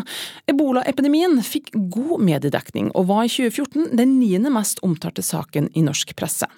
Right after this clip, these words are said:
Men nå mener Leger uten grenser at konsekvensene etter epidemien forsvant i etterdønningene.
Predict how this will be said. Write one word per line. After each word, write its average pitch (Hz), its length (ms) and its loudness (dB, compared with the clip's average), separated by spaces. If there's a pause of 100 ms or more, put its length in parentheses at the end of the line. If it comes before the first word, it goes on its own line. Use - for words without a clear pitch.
(560)
Men 226 300 6
nå 339 240 2
mener 220 460 2
Leger 220 360 2
uten 208 160 0
grenser 226 480 0
at - 240 -4
konsekvensene 240 840 0
etter - 260 -6
epidemien 196 480 2 (320)
forsvant 175 560 0
i - 80 -4
etterdønningene. 165 720 -6